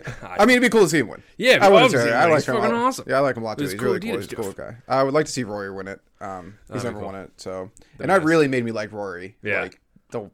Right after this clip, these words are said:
Speaker 2: the last episode where he's, like, so anti-live golf.
Speaker 1: Yeah, let's get into that a little bit. I like, so apparently he, uh, he is, like, one of those spearheads against live golf. Like, he
Speaker 2: Mm-hmm.
Speaker 1: just came out immediately against it and all this stuff. Um, him and Tiger are very anti it. And they held this whole players only meeting sort of
Speaker 2: Yeah.
Speaker 1: thing, which was,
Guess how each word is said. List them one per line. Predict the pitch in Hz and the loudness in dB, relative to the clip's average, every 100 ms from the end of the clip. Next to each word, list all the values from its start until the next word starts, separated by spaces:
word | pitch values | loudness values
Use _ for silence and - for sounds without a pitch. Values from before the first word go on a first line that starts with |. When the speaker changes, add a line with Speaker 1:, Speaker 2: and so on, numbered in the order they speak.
| _ | _
Speaker 2:
the | 120 | -8
last | 110 101 | -6 -6
episode | 107 92 101 107 | -10 -10 -10 -10
where | 101 101 | -10 -12
he's, | 101 | -14
like, | 87 | -14
so | - 98 | -12 -12
anti-live | 104 98 95 107 _ | -16 -18 -18 -20 _
golf. | 175 156 147 143 | -6 -2 0 4
Speaker 1:
Yeah, | 160 202 254 220 | 4 8 6 6
let's | 131 - | 2 -2
get | |
into | 254 | -8
that | 95 120 | -6 -8
a | |
little | 82 87 | -8 -14
bit. | 90 | -4
I | 120 | -2
like, | 151 131 120 - 123 | 2 0 -2 -8 -6
so | 151 | -4
apparently | 131 175 185 151 | 0 0 0 -2
he, | 131 135 127 123 | 0 -2 -4 -6
uh, | 113 | -8
he | 101 156 156 | -4 2 4
is, | 147 123 | 4 2
like, | 113 | -4
one | 120 | -4
of | |
those | 110 | -6
spearheads | - - 110 101 101 | -10 -8 -6 -4 -6
against | 95 90 95 95 - | -8 -10 -10 -10 -14
live | 98 98 95 | -10 -10 -10
golf. | 90 87 98 | -12 -10 -12
Like, | 98 | -10
he | 123 | -8
Speaker 2:
Mm-hmm. | 104 | -8
Speaker 1:
just | 98 | -8
came | 120 104 | -8 -8
out | 95 | -8
immediately | 87 90 90 98 95 | -10 -14 -16 -12 -12
against | 90 92 87 104 | -10 -12 -14 -12
it | 101 | -10
and | 98 | -10
all | 98 | -10
this | 101 95 | -8 -8
stuff. | - 104 101 | -6 -6 -6
Um, | 87 95 90 | -12 -12 -10
him | 117 | -12
and | 107 | -10
Tiger | 98 101 98 90 - _ _ | -8 -8 -8 -12 -16 _ _
are | 95 90 | -12 -8
very | 95 90 85 | -8 -8 -10
anti | 92 90 85 | -14 -14 -16
it. | 85 85 - _ _ | -14 -16 -18 _ _
And | 110 | -10
they | 104 | -6
held | 107 98 | -6 -8
this | 95 | -6
whole | 104 98 | -6 -6
players | 90 - 117 110 104 98 | -10 -8 -6 -4 -6 -8
only | 98 104 101 98 | -10 -10 -10 -12
meeting | 98 98 101 101 101 | -12 -10 -10 -10 -10
sort | 107 101 | -6 -6
of | |
Speaker 2:
Yeah. | 95 | -4
Speaker 1:
thing, | 104 104 98 | -6 -6 -8
which | 92 | -12
was, | 90 - | -14 -18